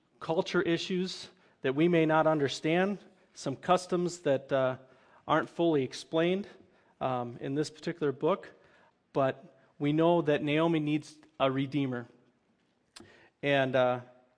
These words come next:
in this time in, uh, Bethlehem, there is a title that, uh, is given to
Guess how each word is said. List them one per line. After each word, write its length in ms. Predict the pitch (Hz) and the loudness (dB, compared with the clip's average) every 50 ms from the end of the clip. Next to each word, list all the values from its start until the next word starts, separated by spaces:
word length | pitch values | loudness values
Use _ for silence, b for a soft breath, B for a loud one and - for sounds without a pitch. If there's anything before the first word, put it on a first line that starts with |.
| _ _ _ _ - | _ _ _ _ 0
in 160 | 170 185 214 | 0 2 4
this 220 | 202 190 - - - | 4 2 2 0 -2
time 400 | - 190 175 180 180 180 180 180 | 0 2 4 4 4 2 0 -2
in, 460 | - 156 156 156 151 147 139 127 - - _ _ b b b b b b - | -2 -2 -2 0 0 -2 -4 -8 -12 -16 _ _ b b b b b b -4
uh, 160 | 131 127 123 | -2 -2 -2
Bethlehem, 720 | 127 151 160 170 170 185 190 175 185 190 202 226 214 - - - B B B B B B | 2 4 4 4 4 2 -2 0 0 0 -2 -2 -6 -8 -14 -20 B B B B B B
there 180 | B 143 143 143 | B 2 2 4
is 160 | 139 127 - | 2 2 -2
a 80 | 135 - - _ _ _ _ _ _ _ - | -6 -14 -16 _ _ _ _ _ _ _ -18
title 500 | - - 190 208 214 180 160 147 143 135 | -4 0 2 2 2 2 0 0 -2 -2
that, 320 | 131 139 135 135 131 - | -2 -2 -2 -2 -2 -4
uh, 240 | 147 131 127 127 123 - b b b b b b b b b b _ _ _ _ | -4 -4 -4 -4 -6 -10 b b b b b b b b b b _ _ _ _
is 180 | - 139 127 123 | -6 -6 -6 0
given 300 | 123 170 185 180 185 156 | 2 4 4 4 2 0
to 360 | - - 170 156 147 139 143 | -2 -2 -2 -2 -2 -4 -8